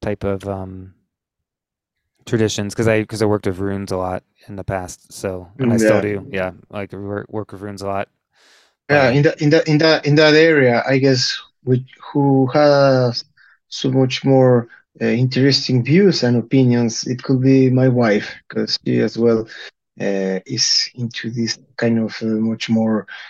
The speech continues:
Speaker 2: um, esoteric Nordic thing with the runes, as you mentioned it.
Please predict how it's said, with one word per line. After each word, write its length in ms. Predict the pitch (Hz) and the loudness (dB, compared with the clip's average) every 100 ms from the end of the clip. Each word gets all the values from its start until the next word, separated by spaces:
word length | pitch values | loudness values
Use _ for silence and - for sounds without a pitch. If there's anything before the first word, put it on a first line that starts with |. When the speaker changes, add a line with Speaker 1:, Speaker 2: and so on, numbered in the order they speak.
| - - | -20 -10
Speaker 2:
um, 140 | 104 - | -8 -6
esoteric 680 | 127 - 123 120 117 107 107 | -4 -4 -2 0 0 -2 0
Nordic 500 | 120 117 104 107 - | 2 2 0 -4 -6
thing 440 | - 123 117 104 | -2 0 2 0
with 140 | 107 98 | -4 -6
the 120 | 104 | -6
runes, 640 | 104 117 117 110 - - - - 113 | -2 0 0 0 -4 -10 -16 -16 -10
as 160 | 110 | -8
you 160 | 110 113 | -6 -4
mentioned 440 | 113 120 - 110 | -4 -2 -4 -6
it. 160 | 104 | -10